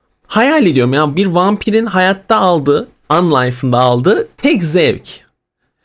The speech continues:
Ve bu onlar için çok önemli. Sosyalleşmelerinin,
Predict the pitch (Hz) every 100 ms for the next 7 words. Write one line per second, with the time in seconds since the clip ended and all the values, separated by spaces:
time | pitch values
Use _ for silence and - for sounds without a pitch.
0 | _ 190 262 415 233 254 302 233 254 233
1 | 151 107 107 123 - _ _ - - 156
2 | 185 170 175 175 - 175 175 170 175 175
3 | 175